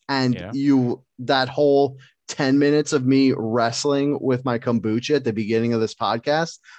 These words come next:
Speaker 1: will make more sense if you watch the video.
Speaker 2: Damn, the last email we got, and, like, these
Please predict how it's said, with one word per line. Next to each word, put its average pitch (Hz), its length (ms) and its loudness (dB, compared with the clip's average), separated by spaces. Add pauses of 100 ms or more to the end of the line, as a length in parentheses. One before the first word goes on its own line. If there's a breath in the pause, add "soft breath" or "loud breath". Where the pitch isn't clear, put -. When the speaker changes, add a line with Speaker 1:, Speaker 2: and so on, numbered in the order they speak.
(140 loud breath)
Speaker 1:
will 139 120 2
make 127 260 2
more 107 180 -2
sense 87 280 -12
if 92 140 -18
you 87 80 -12
watch 71 300 -8
the 82 80 -20
video. 60 320 -18 (500)
Speaker 2:
Damn, 156 280 -6
the 123 100 0
last 160 540 -4
email 151 420 -4
we 127 140 -4
got, 123 420 -2 (160)
and, 127 200 -6
like, 120 240 -4
these 135 300 -8